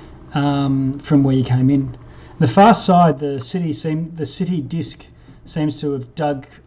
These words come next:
further into Glacier, which has basically crushed and levelled every building in there. And, um, uh, ice seems to be more, um, encroaching into the city from that direction.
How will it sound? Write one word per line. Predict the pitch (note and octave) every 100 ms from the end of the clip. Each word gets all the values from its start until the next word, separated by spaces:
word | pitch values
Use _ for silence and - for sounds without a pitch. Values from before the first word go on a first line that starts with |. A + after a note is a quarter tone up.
| _
further | _ - D#3+ D3+ D3+ C#3
into | D3 C#3
Glacier, | B2+ D3 D3 F#3 G3
which | F3 D#3 - - - _
has | - C#3+
basically | - - G#3 G3 G3 F3 D3+ D3 D3 - _ - - _ _ _
crushed | - D#3+ B2 - -
and | C#3+ C#3+
levelled | C#3+ D3 C#3+ C#3
every | C#3 C3+
building | B2+ C#3+ C#3 C3+
in | C#3
there. | C#3+ D#3+ F#3 - - - - - _ - -
And, | D3 D3 D3 C#3+
um, | C#3+ C#3+ C#3+ C#3+ C#3+ C#3+ - - - - - - -
uh, | E3 D3+ D3 C#3+ D3+
ice | E3 D3+ B2
seems | - - C#3+ C#3
to | -
be | C3+ C#3+
more, | C#3 C#3 C#3 C3+ B2+ B2+ - _
um, | C#3+ C3 C3 C3 - _ -
encroaching | F3+ D3+ D3+ D3 E3 C#3+ B2+
into | B2+ B2+
the |
city | B2 - C3+ B2+
from | B2+ B2
that | C3
direction. | - C3 B2+ - C3